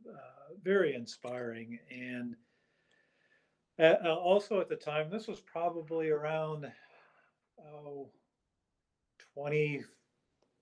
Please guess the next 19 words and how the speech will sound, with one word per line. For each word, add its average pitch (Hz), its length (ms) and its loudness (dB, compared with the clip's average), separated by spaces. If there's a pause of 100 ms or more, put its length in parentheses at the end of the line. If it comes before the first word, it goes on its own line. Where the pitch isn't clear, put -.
(220)
fourteen, 147 580 0
twenty 143 320 2
fifteen, 143 640 6
I 139 80 8
became, 196 480 6
uh, 143 220 10 (760)
uh, 143 300 0
frustrated 135 800 4
that, 127 260 -4
uh, 127 640 -6
the 139 140 0
area, 151 520 4 (340)
uh, 139 320 -14
Special - 400 0
Olympics 147 300 0
area 135 380 6 (400)
was 156 160 -4
just - 240 -2 (100)
very 143 500 12